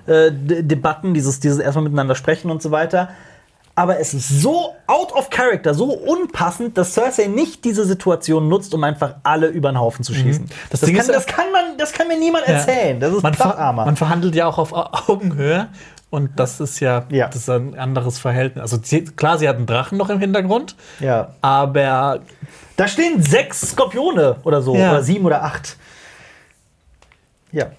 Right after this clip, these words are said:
Speaker 2: Ja. <laughs>
Speaker 1: Schießt mit den Skorpionen auf den Drachen, schickt die Goldene Kompanie raus und fertig ist die Sache. Aber wir sehen Dany, Tyrion, Grauer Wurm und Varys
Speaker 2: <laughs>
Speaker 1: vor einer kleinen Armee.
Speaker 2: Ich hab geschrieben,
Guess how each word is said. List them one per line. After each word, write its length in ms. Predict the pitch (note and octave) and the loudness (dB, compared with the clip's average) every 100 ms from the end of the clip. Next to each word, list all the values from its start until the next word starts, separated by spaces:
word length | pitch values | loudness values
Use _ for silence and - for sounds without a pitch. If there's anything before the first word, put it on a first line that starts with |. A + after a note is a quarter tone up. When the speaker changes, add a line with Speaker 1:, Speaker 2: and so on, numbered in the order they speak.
| - | -8
Speaker 2:
Ja. 80 | - | -8
<laughs> 1400 | - - - C4+ F4 F4 F#3 - - - - - - - | -8 -8 -6 -2 -2 -4 -8 -6 -6 -8 -16 -14 -14 -10
Speaker 1:
Schießt 320 | - B3+ C#4 | -4 -2 -2
mit 100 | A3+ | -2
den 80 | G#3+ | -2
Skorpionen 400 | F#3 F3+ F#3+ F#3+ | -2 0 2 2
auf 100 | D3 | 0
den 120 | D3+ | 0
Drachen, 380 | D#3 A3+ A#3 A#3+ | 2 2 -2 -6
schickt 260 | - G3 G3 | -6 -4 0
die 80 | |
Goldene 340 | D#3 E3+ E3 D#3+ | 2 2 2 -2
Kompanie 480 | D#3 C#3+ C#3 E3+ G#3+ | -2 -2 0 2 2
raus 280 | G3 G3 F#3 | 2 0 -2
und 120 | D3+ | 0
fertig 240 | D3 D3+ | 0 0
ist 160 | D3 - | -4 -6
die 60 | |
Sache. 340 | B2 A2+ - - | -6 -8 -10 -4
Aber 360 | F3 B3 C#4+ D#3+ | 0 0 0 -2
wir 120 | E3 | -2
sehen 280 | E3+ F#3 F3+ | -2 -2 -6
Dany, 440 | C#3+ D3+ E3 F3+ | -4 -2 0 -2
Tyrion, 420 | F#3 - D3+ D#3+ D3 | -4 -4 -2 -2 -4
Grauer 280 | - C3 | 0 0
Wurm 160 | B2+ C#3+ | 0 -4
und 180 | B2+ B2 | 0 2
Varys 260 | D#3+ G3+ | 4 2
Speaker 2:
<laughs> 20 | F3+ | 2
Speaker 1:
vor 160 | F3 | -2
einer 140 | D3 D3 | 0 -2
kleinen 300 | D3 D3 D3 | 0 0 0
Armee. 340 | C3 D3 A#3 - | -2 0 0 -2
Speaker 2:
Ich 80 | |
hab 100 | C3+ - | -6 -4
geschrieben, 420 | C3+ D3+ D#3 | -2 0 0